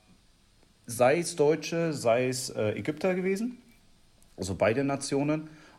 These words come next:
aber dann auch, ähm, junge Leute. Also so hat es manchmal auch rotiert. Es ist auch immer auch mal schön, so neuen Wind reinzubringen, weil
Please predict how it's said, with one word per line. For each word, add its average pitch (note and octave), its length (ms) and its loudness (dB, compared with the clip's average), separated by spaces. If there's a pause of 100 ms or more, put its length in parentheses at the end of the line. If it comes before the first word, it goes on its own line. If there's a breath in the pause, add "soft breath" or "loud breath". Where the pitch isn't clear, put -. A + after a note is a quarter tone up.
aber C3 240 6
dann C#3+ 200 2
auch, - 360 0 (100)
ähm, B2 760 0 (460)
junge C#3 440 4
Leute. F2+ 500 2
Also G#2 480 -4 (680)
so A2 260 -10
hat B2+ 180 -8
es C3 340 -6
manchmal B2 360 0
auch B2+ 180 0
rotiert. D#3+ 540 0
Es - 120 -4
ist B2+ 140 -4
auch - 380 0
immer C#3 180 0
auch C3 140 0
mal A#2 120 -2
schön, B2+ 360 0
so A#2 100 -2
neuen A#2 360 4
Wind D#3 200 2
reinzubringen, E3+ 640 -2
weil G#2+ 260 2